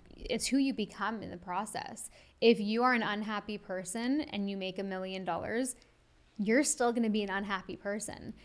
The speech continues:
because it's just your self-image. It's who you are. And you're gonna want the next big thing. And it doesn't work that way. It, when you wanna create the life of your dreams, you need to become the kind of person that already has it. And that is the,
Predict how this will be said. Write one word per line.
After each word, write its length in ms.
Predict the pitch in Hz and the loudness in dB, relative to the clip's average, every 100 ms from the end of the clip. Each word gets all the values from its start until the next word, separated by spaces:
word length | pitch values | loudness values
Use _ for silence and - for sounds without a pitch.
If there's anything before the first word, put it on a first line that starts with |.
| - - | -4 2
because 280 | 220 247 | 4 4
it's 120 | 220 - | 2 0
just 220 | 240 - | -4 -4
your 160 | 220 | -4
self-image. 640 | 190 220 220 220 269 254 202 | 0 2 2 4 4 4 0
It's 140 | - | -8
who 180 | 240 240 | -6 -2
you 200 | 220 214 | -2 0
are. 520 | - 247 233 - - - - - | 0 2 0 -4 -12 -16 -20 -2
And 260 | 226 214 208 | 4 4 4
you're 100 | 220 | 0
gonna 140 | 220 | 0
want 220 | 220 214 214 | 2 0 0
the 60 | |
next 320 | 214 269 - | 2 2 0
big 240 | - 196 - | -6 -6 -8
thing. 340 | - - 202 - _ | -12 -10 -12 -14 _
And 440 | 214 214 214 214 220 - - | 0 0 0 0 -2 -4 0
it 60 | |
doesn't 220 | 233 247 208 | 2 4 2
work 240 | 254 - | -2 0
that 220 | 202 - | 0 0
way. 340 | - - 214 - | -4 -4 -8 -8
It, 200 | - - | -8 -6
when 120 | 226 220 | -2 0
you 80 | |
wanna 440 | 214 202 240 233 220 - - | 2 2 2 2 -2 -12 -20
create 320 | - 247 220 220 | -4 2 2 2
the 80 | |
life 220 | 208 202 208 | 2 2 0
of 100 | 190 | -6
your 140 | 196 | -4
dreams, 420 | 226 247 294 226 | 2 4 6 4
you 80 | 220 | 2
need 140 | 202 | -2
to 60 | 226 | -4
become 440 | 208 - 190 214 | -6 -4 -2 -2
the 80 | 220 | -2
kind 260 | 214 208 196 | -4 -4 -4
of 60 | 185 | -4
person 380 | 214 240 233 | -2 0 0
that 160 | 202 - | -4 -2
already 380 | 202 202 196 190 | -4 -2 -4 -4
has 340 | 180 202 214 | -2 0 0
it. 60 | 196 | 0
And 180 | 208 220 | 0 0
that 160 | 214 | 2
is 160 | 233 233 | 0 0
the, 220 | 220 | -4